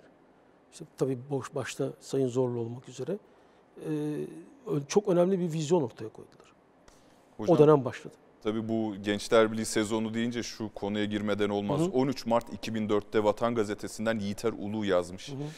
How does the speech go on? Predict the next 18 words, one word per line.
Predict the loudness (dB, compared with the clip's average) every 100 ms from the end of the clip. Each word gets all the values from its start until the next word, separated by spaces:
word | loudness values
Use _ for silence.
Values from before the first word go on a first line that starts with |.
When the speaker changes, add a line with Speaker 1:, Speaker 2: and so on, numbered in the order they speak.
| -18 -12
Speaker 2:
"Şöyle | 0 6 8 8 4
bir | 2
düşünün, | -2 -2 0 2
Gençler | 0 2 4 4 4
Birliği | -4 -4
Lizbon | -4 -2 0
ya | 2
da | 0 6
Parma'da | 6 6 2 2 0
bulduğu | 0 -2 0 6
adil | 8 6 4
hakem | 0 4 2 2
düdüklerini | -6 0 2 2 4
herhangi | 6 6 4 -4
bir |
İstanbul | -4 2 2 2 0
deplasmanına | 0 2 2 2 -2 -2
çıkarken | 0 4 4 6 2